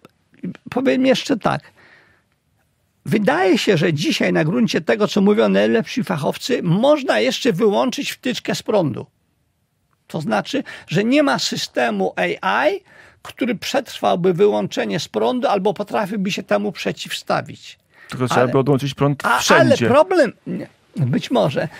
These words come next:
Speaker 1: być może, ale problem polega na tym, że badacze mówią, czy potrafisz, jeden do drugiego mówi, określić moment, w którym będziemy wiedzieli, że to jest ostatnia chwila na wyłączenie z prądu.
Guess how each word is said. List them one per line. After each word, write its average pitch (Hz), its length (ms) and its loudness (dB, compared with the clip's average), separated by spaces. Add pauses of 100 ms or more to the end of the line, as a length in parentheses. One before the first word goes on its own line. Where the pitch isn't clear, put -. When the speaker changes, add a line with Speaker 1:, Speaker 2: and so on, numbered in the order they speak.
(100)
Speaker 1:
być 185 180 -2
może, 208 220 2
ale 190 180 2
problem 381 420 2
polega 302 320 4
na 233 180 2
tym, 160 220 -2
że 190 120 2
badacze 220 380 2
mówią, 240 320 4 (520)
czy 269 160 2
potrafisz, 285 840 2
jeden 339 420 4
do 339 120 4
drugiego 285 460 4
mówi, 143 300 0 (340)
określić 349 800 2
moment, 311 680 4 (100)
w - 120 -18
którym 302 420 4
będziemy 294 500 4
wiedzieli, 233 540 2
że 233 140 2
to 247 100 0
jest 233 160 2
ostatnia 277 600 0
chwila 254 420 0
na 247 140 2
wyłączenie 220 580 0
z - 80 -6
prądu. 294 500 2